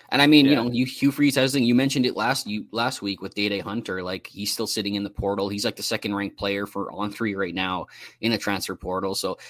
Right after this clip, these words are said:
Speaker 1: he could be a fun guy to come over and maybe supply. If they get more clarity on what exactly is gonna happen with Jarquez Hunter going forward, that could definitely be something they look at going forward here,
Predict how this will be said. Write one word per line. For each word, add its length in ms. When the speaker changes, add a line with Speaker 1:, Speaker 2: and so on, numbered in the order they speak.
Speaker 1:
he 120
could 160
be 140
a 40
fun 280
guy 180
to 60
come 200
over 240
and 60
maybe 180
supply. 360
If 160
they 240
get 180
more 580
clarity 480
on 160
what 100
exactly 460
is 80
gonna 180
happen 340
with 120
Jarquez 320
Hunter 200
going 220
forward, 300
that 100
could 100
definitely 260
be 120
something 300
they 100
look 240
at 200
going 240
forward 300
here, 280